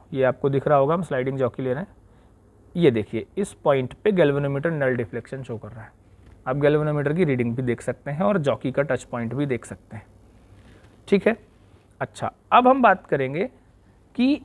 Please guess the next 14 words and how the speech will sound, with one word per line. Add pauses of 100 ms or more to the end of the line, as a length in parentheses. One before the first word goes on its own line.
(120)
इसको
मेजर
किधर
से
करते
हैं। (500)
जिधर
से
बैटरी
का (840)
पॉजिटिव
एंड
कनेक्ट
होगा